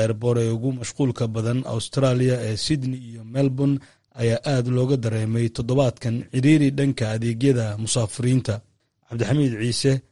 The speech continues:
oo degan Australia ayaa iiga warramaya sababaha keentay in eerboorada waddanka ugu mashquulka badan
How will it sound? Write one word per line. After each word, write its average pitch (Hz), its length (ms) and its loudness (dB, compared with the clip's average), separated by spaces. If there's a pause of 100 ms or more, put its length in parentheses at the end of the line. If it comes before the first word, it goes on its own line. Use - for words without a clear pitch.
oo 113 160 -14
degan 117 300 -2
Australia 135 640 4
ayaa 123 220 2
iiga 127 260 2
warramaya 135 580 2 (460)
sababaha 135 560 4
keentay 110 500 -2 (260)
in 117 240 0 (680)
eerboorada 117 640 4 (180)
waddanka 127 480 -2
ugu 127 200 0
mashquulka 127 580 0
badan 104 340 -4